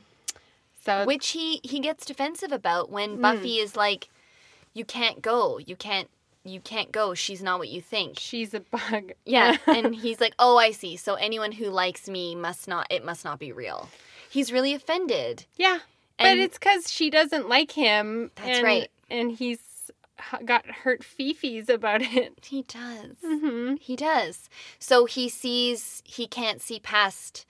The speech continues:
Speaker 2: his own, in, his own hurt feelings and his own insecurities. And
Speaker 1: Mm-hmm.
Speaker 2: he has to believe that this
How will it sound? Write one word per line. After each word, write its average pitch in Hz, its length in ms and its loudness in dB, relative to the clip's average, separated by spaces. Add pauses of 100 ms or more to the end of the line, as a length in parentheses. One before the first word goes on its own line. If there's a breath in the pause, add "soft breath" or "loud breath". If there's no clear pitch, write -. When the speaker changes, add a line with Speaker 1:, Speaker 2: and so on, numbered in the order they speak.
(280 soft breath)
Speaker 2:
his 214 320 -6
own, 196 360 -4
in, 196 260 -10
his 208 200 -10
own 202 180 -6
hurt 202 200 -10
feelings 160 440 -12
and 190 100 -12
his 175 140 -12
own 160 120 -10
insecurities. 117 800 -16
And 220 120 -6
Speaker 1:
Mm-hmm. 196 180 -8
Speaker 2:
he 180 220 -14
has 214 440 -4
to 214 140 -4
believe 170 680 -10 (360 soft breath)
that 190 260 0
this - 440 -8